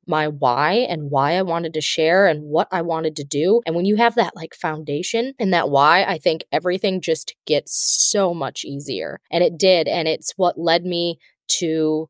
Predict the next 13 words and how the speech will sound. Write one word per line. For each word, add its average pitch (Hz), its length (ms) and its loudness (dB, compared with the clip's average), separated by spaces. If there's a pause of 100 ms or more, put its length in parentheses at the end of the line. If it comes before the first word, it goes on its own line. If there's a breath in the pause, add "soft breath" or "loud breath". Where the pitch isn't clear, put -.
(200)
hosting 190 640 0
these 180 240 -2
mastermind 170 560 0
events, 160 500 -2 (440 soft breath)
to 165 520 0 (220)
my 156 240 0
virtual 190 500 2
masterminds, 160 720 0
to 170 120 -6
speaking, 180 720 -2
to - 120 -6
brand 196 460 0
partnerships. 170 960 -2